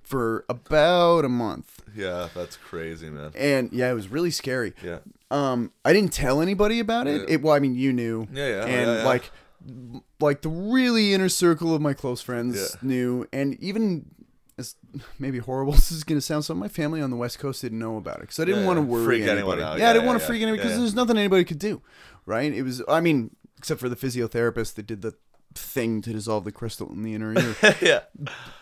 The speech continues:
Speaker 1: I don't really know how it works, but it worked, and that's all I care about.
Speaker 2: Yeah.
Speaker 1: Um, but, um, you know, even just know, and that's when I started to really pay attention to the P M B A and care about it,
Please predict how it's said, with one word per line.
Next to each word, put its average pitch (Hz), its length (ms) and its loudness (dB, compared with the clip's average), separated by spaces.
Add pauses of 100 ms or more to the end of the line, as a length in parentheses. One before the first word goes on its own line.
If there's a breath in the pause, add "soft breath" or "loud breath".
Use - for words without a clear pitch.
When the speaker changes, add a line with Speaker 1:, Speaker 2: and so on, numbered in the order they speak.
(140)
Speaker 1:
I 165 140 6
don't 156 240 4
really 160 300 6
know 160 400 8
how 156 280 4
it 156 40 2
works, 151 260 -2
but 127 140 -2
it 120 100 0
worked, 131 260 -2
and 117 80 -6
that's 120 200 -4
all 113 100 0
I 110 100 -2
care 123 220 -4
about. 127 220 -6 (140)
Speaker 2:
Yeah. 85 180 -10 (240)
Speaker 1:
Um, 120 520 0 (200)
but, 139 320 0
um, 127 380 -2 (960)
you 156 100 2
know, 123 240 -2 (220)
even 220 220 4
just 220 200 -2
know, 170 240 4
and 175 140 6
that's 180 260 4
when 190 120 0
I 135 140 2
started 156 320 -2
to 127 60 -8
really 131 480 -2
pay 131 200 4
attention 131 380 -4
to 113 60 -8
the 104 60 -16
P 135 180 2
M 101 160 -8
B 90 140 -8
A 104 260 -8
and 107 140 -10
care 170 300 -2
about 62 280 -8
it, - 140 -20